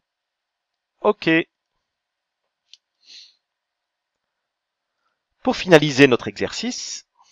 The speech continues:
nous allons tout simplement dans le corps, clic droit, apparence. Nous avons alors à ce moment-là la fenêtre des apparences,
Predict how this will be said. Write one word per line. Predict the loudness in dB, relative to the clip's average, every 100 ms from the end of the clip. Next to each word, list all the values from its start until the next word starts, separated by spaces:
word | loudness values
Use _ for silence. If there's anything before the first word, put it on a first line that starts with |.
| _ _ -18
nous | -2 2
allons | 2 -2
tout | -8
simplement | 0 0 0 0 2 0
dans | -2
le | -8 -12 _
corps, | 4 6 6 4 -2 -8 _ _ _ _ _ _ _ _ _ _ _ _ _ _ _ _ _ _ _ _ _ _ _ -12
clic | -10
droit, | -4 2 2 2 _ _ _ _ _ _ _ _ _ _ _ _ _
apparence. | 0 4 4 4 -2 -4 -12 -12 -12 -12 -16 _ _ _ _ _ _ _ _ _ _ _ _ _ _ _ _ _
Nous | -16 -4
avons | -2 2
alors | 4 2
à |
ce | 2 -6
moment-là | 0 2 6 8 6 -2 _ _ _ _ _ _ _ _
la | -10
fenêtre | -8 2 2 2
des | -4 -6
apparences, | -2 -2 0 -2 -4 -8 -16